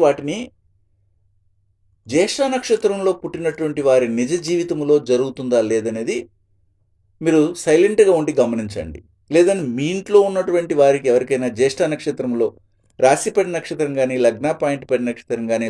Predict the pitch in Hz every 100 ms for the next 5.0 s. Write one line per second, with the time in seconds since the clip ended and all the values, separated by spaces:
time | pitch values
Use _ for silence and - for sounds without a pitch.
0 | 110 104 139 160 170 165 147 135 120 113
1 | 107 107 107 101 95 104 127 117 - -
2 | _ _ _ _ _ - 160 175 190 220
3 | 208 156 151 170 165 151 147 131 120 127
4 | - 120 110 110 110 113 117 135 110 85